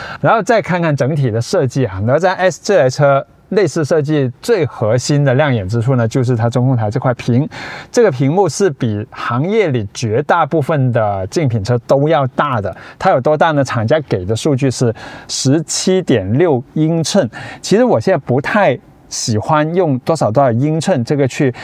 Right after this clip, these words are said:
描述一个屏有多大，因为他说的其实是对角线的大小。你看这块屏非常大，是吧？十七点几英寸，然后他们给的数据是前面这块仪表屏也有十二点几英寸，十二点七。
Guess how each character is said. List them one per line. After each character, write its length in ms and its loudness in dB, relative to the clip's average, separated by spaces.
描 240 2
述 160 2
一 60 2
个 100 2
屏 180 -2
有 120 0
多 180 2
大， 180 2
因 80 2
为 80 2
他 100 2
说 240 2
的 80 4
其 220 -2
实 20 0
是 220 0
对 220 4
角 260 -2
线 320 0
的 320 -2
大 180 2
小。 180 -4
你 180 4
看 240 0
这 120 2
块 140 4
屏 160 0
非 100 0
常 140 2
大， 220 2
是 160 -4
吧？ 120 2
十 240 -2
七 220 -2
点 180 2
几 160 0
英 120 0
寸， 120 2
然 20 -12
后 120 4
他 80 2
们 80 0
给 140 2
的 80 2
数 160 0
据 120 2
是 220 0
前 360 0
面 180 2
这 140 2
块 300 2
仪 280 -2
表 220 -2
屏 280 -4
也 160 0
有 140 2
十 160 -2
二 200 4
点 220 0
几 220 -4
英 160 -2
寸， 180 0
十 140 -4
二 160 2
点 220 -4
七。 280 -2